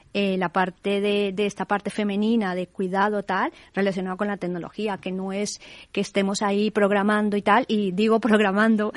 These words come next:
<laughs> no soy tecnológica, pero es verdad que la tecnología a mí me ha llegado de, de, de, de sorpresa, porque he terminado trabajando en una revista de tecnología y luego en, liderado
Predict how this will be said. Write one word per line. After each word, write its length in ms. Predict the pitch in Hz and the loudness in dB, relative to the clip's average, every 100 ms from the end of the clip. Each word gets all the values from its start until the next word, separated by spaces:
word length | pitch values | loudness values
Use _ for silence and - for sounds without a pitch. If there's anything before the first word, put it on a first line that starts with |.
| - | -8
<laughs> 160 | 320 220 | -6 4
no 180 | 226 220 | 4 6
soy 220 | 226 214 196 - | 4 2 -4 2
tecnológica, 760 | 214 214 208 220 240 - 262 - - - _ | 4 6 6 4 4 6 4 4 -8 -16 _
pero 280 | 233 220 214 | 8 8 6
es 120 | 185 | 2
verdad 280 | 220 214 202 | 2 2 2
que 300 | 226 233 - | 2 2 2
la 160 | 214 196 | 0 0
tecnología 640 | 185 180 180 175 220 214 | 0 0 0 -2 2 4
a 20 | |
mí 160 | 226 240 | 6 6
me 100 | 226 | 6
ha 40 | |
llegado 500 | 214 220 220 214 226 | 4 4 4 2 2
de, 240 | 226 220 - | 2 0 0
de, 460 | 208 214 208 202 190 | 0 2 0 -2 -2
de, 340 | 208 202 196 | -2 -2 -2
de 140 | 214 | -2
sorpresa, 540 | 220 202 240 240 233 240 | 0 -2 0 0 2 0
porque 280 | 240 208 180 | -2 -2 -4
he 20 | |
terminado 640 | 185 202 196 202 214 175 | -2 -2 0 0 0 -2
trabajando 400 | 175 165 185 180 | -2 -2 0 -2
en 40 | 190 | -2
una 120 | 185 | -2
revista 300 | 196 190 214 | -4 -4 -4
de 80 | 202 | -2
tecnología 680 | 214 220 233 - 269 262 - | -2 0 -2 0 0 0 0
y 100 | 214 | -2
luego 480 | 190 185 185 202 - | 0 -2 0 -2 -2
en, 500 | 196 185 175 175 170 - - | -2 -4 -4 -8 -10 -10 -2
liderado 640 | 214 185 170 180 196 254 | 0 0 -2 -2 -2 -2